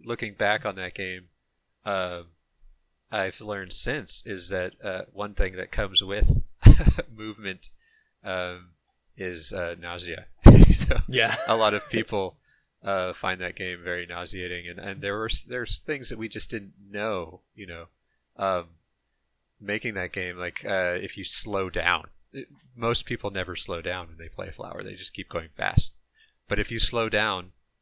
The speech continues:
Speaker 1: the F O V changes drastically, and, um, that F O V change can be nauseating to people, and, and so it's, there's things that you could have done, you know, if we had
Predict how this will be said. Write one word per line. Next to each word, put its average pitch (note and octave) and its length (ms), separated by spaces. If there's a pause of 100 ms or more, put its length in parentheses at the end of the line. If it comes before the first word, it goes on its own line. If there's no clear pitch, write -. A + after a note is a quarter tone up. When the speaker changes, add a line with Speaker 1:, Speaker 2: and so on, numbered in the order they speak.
(300)
Speaker 1:
the G2 140
F G2+ 180
O F#2 80
V F#2 180
changes F2+ 540
drastically, - 720 (400)
and, F#2+ 380 (360)
um, F2 280 (220)
that F#2 200 (380)
F G2 140
O G2 60
V G2 180
change F2 540 (460)
can G2 400
be F#2+ 220
nauseating F2+ 480
to - 100
people, F2+ 340
and, F2 200 (340)
and G2 160
so A#2 300
it's, - 540 (120)
there's C#3 260
things C3+ 240
that C3 80
you A#2 80
could - 140
have F#2+ 120
done, G2+ 200
you G2 100
know, F#2 120
if F2 120
we F#2 120
had F2+ 180